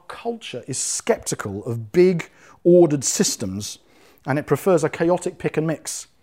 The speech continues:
That's what New Age largely is. You go to the mind, body, spirit section of a bookshop in Waterstones or something, and you'll find most of the books there are advocating some kind of pick and mix. There's this nice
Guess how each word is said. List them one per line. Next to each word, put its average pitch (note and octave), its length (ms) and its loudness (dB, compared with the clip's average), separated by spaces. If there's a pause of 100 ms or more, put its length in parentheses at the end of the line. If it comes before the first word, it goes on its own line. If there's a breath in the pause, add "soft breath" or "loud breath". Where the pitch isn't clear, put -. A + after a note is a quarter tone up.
(440)
That's - 160 -10
what F3 140 0
New F3+ 260 2
Age F3 420 0
largely G3+ 440 0
is. C4+ 200 -6
You F3+ 120 -4
go G3 140 2
to F#3 140 -2
the D#3 80 0
mind, F#3+ 540 -4
body, F3+ 240 0
spirit D3 500 -2
section D#3+ 340 -8
of C#3+ 60 -4
a C#3 80 -4
bookshop F#3 500 -10 (200 soft breath)
in B2+ 80 -8
Waterstones E3+ 480 0
or F#3 40 0
something, F#3+ 280 -8 (580 soft breath)
and C3 100 -10
you'll E3 120 -6
find G3+ 280 -4
most A#3+ 240 4
of C4 60 -2
the A#3+ 80 4
books A3 280 2
there D#3 220 2
are D3 160 2 (540 loud breath)
advocating A3 720 0
some B3 220 -2
kind G#3 160 -4
of - 160 -12
pick - 280 -8
and G#3+ 160 -2
mix. - 520 -8 (340 soft breath)
There's E3+ 160 -10
this G3 180 -6
nice F3+ 360 -6